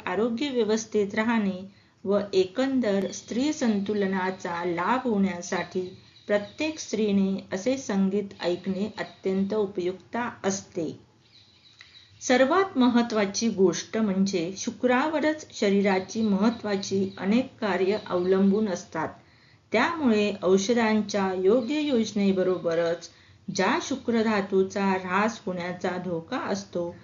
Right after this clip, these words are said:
अशा चिंता, शोक, अनावश्यक चिडचिड, निराशा यांना आयुष्यात स्थान देऊ नये. उलट उत्तम संगीत, ध्यान, ओंकार गुजनादी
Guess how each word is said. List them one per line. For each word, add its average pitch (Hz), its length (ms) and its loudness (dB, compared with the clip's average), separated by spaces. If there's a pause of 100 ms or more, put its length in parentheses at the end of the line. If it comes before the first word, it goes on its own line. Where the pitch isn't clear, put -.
(240)
अशा 175 340 -2
चिंता, 190 760 2
शोक, 190 680 2
अनावश्यक 175 640 -2 (140)
चिडचिड, 196 560 4 (380)
निराशा 214 760 2 (400)
यांना 208 400 6 (160)
आयुष्यात 190 640 2 (380)
स्थान 226 460 4
देऊ 196 340 4
नये. 165 340 0 (440)
उलट 240 240 8 (440)
उत्तम 240 480 2
संगीत, 208 580 4 (200)
ध्यान, 185 760 -2
ओंकार 190 580 2
गुजनादी 190 840 0